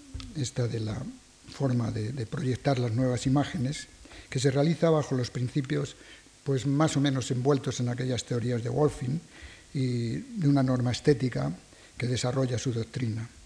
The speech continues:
el vínculo plástico. Creo que el arquitecto durante el siglo veinte, y creo también que lo sigue estando, ha estado, mm, muy ligado, fundamentalmente ligado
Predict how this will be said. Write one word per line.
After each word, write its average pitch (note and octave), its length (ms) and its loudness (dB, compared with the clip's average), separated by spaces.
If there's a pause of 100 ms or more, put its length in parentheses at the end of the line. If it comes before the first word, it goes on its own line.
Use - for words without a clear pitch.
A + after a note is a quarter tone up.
(440)
el C3+ 120 0
vínculo C3 400 2
plástico. - 540 -4 (540)
Creo C3 280 2
que A#2+ 100 -4
el A2+ 260 -2
arquitecto C#3+ 720 -2 (400)
durante C3 400 -2
el A#2+ 140 -4
siglo C3 320 2
veinte, C3+ 420 0 (120)
y - 60 -10
creo A2+ 320 -2 (500)
también B2 300 0
que A#2 100 -2
lo A2 100 -2
sigue A#2 240 -2
estando, C3+ 440 0 (420)
ha - 40 -6
estado, C3 420 -2
mm, B2+ 500 0 (200)
muy D#3+ 180 6
ligado, C3 500 0 (180)
fundamentalmente B2 840 2
ligado A#2 440 -2